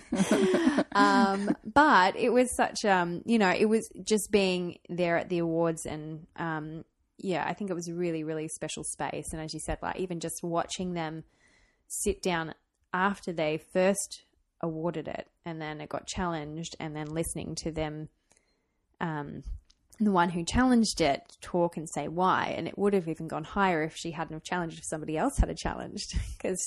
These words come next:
Speaker 2: her score would have
Speaker 1: Right.
Speaker 2: had to go up again. Um, 'cause obviously I think she would have definitely gone up again anyway. Um, but yeah, it's just, it's, it was incredible to then let them, they all went and looked at it again, and they didn't even just look at it again. They looked at it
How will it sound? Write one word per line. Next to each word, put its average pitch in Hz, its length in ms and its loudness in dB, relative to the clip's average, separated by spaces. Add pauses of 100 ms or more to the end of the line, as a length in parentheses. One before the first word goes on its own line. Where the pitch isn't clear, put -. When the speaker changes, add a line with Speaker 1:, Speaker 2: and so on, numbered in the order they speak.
(200)
Speaker 2:
her 214 320 6
score 190 280 2
would 180 140 4
have 190 60 4
Speaker 1:
Right. 180 80 8
Speaker 2:
had 175 80 -6
to 170 60 -10
go 180 140 4
up 247 200 2
again. 165 340 0 (500)
Um, 170 260 0
'cause 175 140 -4
obviously 170 320 -2
I 156 100 0
think 170 220 -8
she 160 140 -4
would 165 180 0
have 156 140 -6
definitely 180 440 -2
gone 160 200 -6
up 165 180 -8
again 160 320 -8
anyway. 165 580 -4 (480)
Um, 165 640 -4 (300)
but 226 180 -10
yeah, 247 300 0
it's - 240 0
just, - 320 -4
it's, - 480 -6
it - 40 -2
was 185 140 0
incredible 185 460 0
to - 120 -8
then 165 340 -6 (160)
let - 340 -4
them, 160 380 -8 (360)
they 170 160 0
all 165 140 2
went 165 220 -6
and 156 100 -8
looked - 240 -10
at 139 120 -12
it 139 100 -12
again, 165 580 0 (320)
and 190 100 -6
they 208 60 -4
didn't 247 140 -6
even 220 160 -2
just 180 180 -8
look 175 140 -8
at 165 60 -4
it 151 60 -6
again. 190 320 -2
They 156 100 -4
looked 165 220 -8
at 156 140 -4
it 143 160 -6